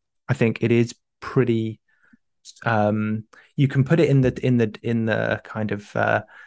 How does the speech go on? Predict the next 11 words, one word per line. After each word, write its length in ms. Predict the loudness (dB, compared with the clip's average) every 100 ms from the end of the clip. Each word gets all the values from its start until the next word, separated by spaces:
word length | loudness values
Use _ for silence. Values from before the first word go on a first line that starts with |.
| _ 0
lineage 680 | 4 6 4 2 -2 -10 -10 -4
of 240 | -4 -2
the, 460 | -2 0 -2 -8 -8
of 180 | -10 _
bourgeois 400 | 4 4 4 0
socialism, 540 | 0 -2 -2 -4 -4
as 100 | -6
Marx 260 | -4 -4 -4
and 80 | -8
Engels 300 | -6 -8 -4
already 340 | -2 -2 -4